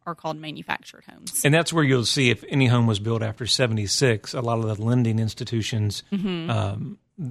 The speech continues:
Speaker 2: you have a hard time getting a loan on those
Speaker 1: Mm-hmm.
Speaker 2: because of that. They've changed the standards
Speaker 1: Prior
Speaker 2: on it.
Speaker 1: to nineteen seventy-six, yeah.
Speaker 2: So what is, what is the difference,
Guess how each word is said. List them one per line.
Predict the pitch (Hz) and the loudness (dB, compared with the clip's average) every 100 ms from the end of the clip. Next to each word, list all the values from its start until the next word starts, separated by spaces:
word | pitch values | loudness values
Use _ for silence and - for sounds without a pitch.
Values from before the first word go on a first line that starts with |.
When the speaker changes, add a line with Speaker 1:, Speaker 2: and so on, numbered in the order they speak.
| 190 190 | -10 -4
Speaker 2:
you | 135 | 0
have | 117 | 0
a | 98 | 0
hard | 113 | -4
time | 101 107 | -2 -2
getting | 107 113 | 0 -2
a | 110 | 0
loan | 113 110 | 2 2
on | 104 104 | 0 -4
those | 113 117 - | -8 -8 -4
Speaker 1:
Mm-hmm. | 208 190 175 208 - _ - | -2 -2 -2 -4 -10 _ -8
Speaker 2:
because | 117 110 101 | -4 -4 -6
of | 113 | -8
that. | 120 107 | -10 -8
They've | 110 | -10
changed | - 117 104 101 190 | -4 0 0 -2 -6
the | 131 | -6
standards | - 110 107 - | -4 -4 -4 -2
Speaker 1:
Prior | 185 165 | -2 -2
Speaker 2:
on | 170 | -4
it. | |
Speaker 1:
to | 185 | -8
nineteen | - 190 175 | -12 -10 -12
seventy-six, | 185 175 185 - _ | -12 -12 -14 -16 _
yeah. | _ _ _ _ _ - - - | _ _ _ _ _ -20 -20 0
Speaker 2:
So | - | 2
what | 175 202 285 | 4 4 2
is, | 247 175 151 - 214 - | 2 2 0 -10 -16 0
what | 180 233 | 2 2
is | 233 165 | 2 0
the | 143 | 2
difference, | 127 143 165 170 196 - | 2 2 4 4 4 0